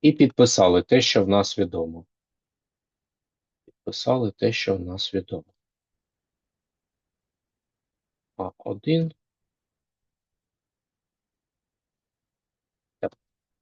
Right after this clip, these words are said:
А один Б, С один. Далі А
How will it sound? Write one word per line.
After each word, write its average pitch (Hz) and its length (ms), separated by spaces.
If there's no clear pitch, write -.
А 95 200
один 92 480
Б, 135 380
С 92 340
один. 123 460
Далі 90 640
А 131 380